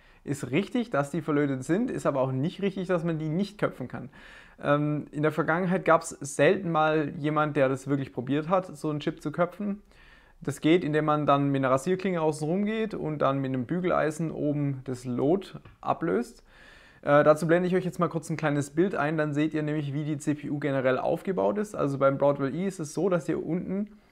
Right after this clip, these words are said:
erstmal ein, äh, eine Platine habt, die ist das sogenannte Trägermaterial.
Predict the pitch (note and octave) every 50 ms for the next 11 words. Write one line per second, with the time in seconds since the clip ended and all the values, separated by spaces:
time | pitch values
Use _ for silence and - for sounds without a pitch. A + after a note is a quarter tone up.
0 | _ _ _ - - E3 E3 E3+ E3 D#3+ D3 - - C#3 C#3+ D3+ D#3 D#3+ D#3 -
1 | - - C#3 C#3 C#3 C3+ - C#3+ D3+ D3 C#3+ - D#3 C3+ - - E3 E3+ F3+ F3
2 | E3+ F3 F3 - - D#3 D3+ D#3 D3 C#3 C3 D3 D#3 D3+ - - C3 - - C#3
3 | C#3 D3 C#3 C#3 C3 C3 C3 B2+ - - - B2+ C#3 C#3+ F3+ F#3 F#3 F#3 F#3 -
4 | G3 F#3+ G3+ A3 B3 C#4